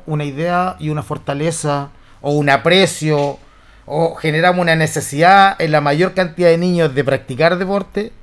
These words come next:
que los motivemos, vamos a generar una ciudad mucho más sana en todo sentido, con gente, eh, más de bien, con menos delincuencia,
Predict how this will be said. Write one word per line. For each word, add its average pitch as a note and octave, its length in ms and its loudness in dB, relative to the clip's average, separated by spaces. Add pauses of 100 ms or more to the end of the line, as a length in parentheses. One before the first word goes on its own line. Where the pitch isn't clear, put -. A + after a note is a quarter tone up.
(480)
que A#2+ 220 -4
los A#2+ 120 -2
motivemos, G3 680 2 (1400)
vamos G#3 400 2
a G#3 60 0
generar F#3 340 2
una G3 160 2
ciudad E3+ 300 4
mucho G#3 340 0
más - 760 -4 (460)
sana F#3 580 -4 (120)
en C3+ 160 -6
todo C#4 340 -6
sentido, D#3+ 580 -6 (280)
con B2+ 160 -12
gente, B2 680 -12 (120)
eh, A#2 240 -18
más B2 260 -10
de A#2+ 100 -8
bien, F#3 600 -4 (180)
con B2 400 -8
menos D3 340 -4
delincuencia, D3 920 -6